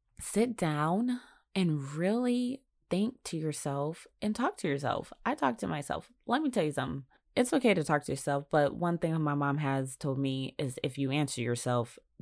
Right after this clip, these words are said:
that's a problem. <laughs> But it's something you have to do. You have to talk yourself into doing new things and talk to yourself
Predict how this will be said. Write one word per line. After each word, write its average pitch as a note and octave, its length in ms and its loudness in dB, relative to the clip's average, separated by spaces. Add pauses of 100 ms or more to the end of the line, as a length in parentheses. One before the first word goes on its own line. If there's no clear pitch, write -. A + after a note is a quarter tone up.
that's - 240 0
a - 40 -8
problem. - 560 -4
<laughs> C4+ 60 6 (1300)
But E3+ 420 4 (160)
it's G3+ 180 -2
something G3 680 -2
you G3+ 200 -8
have F#3+ 340 -6
to F3+ 100 -8
do. F#3 120 -6
You E3+ 300 -4
have F3 260 -6
to F#3 100 -8
talk - 460 -10
yourself E3 580 -6
into D#3+ 760 -4
doing D#3 380 -2
new C#3 160 -4
things D#3 760 -6 (480)
and D#3 140 -2
talk D#3 300 -4
to D#3+ 120 -8
yourself D#3 680 -2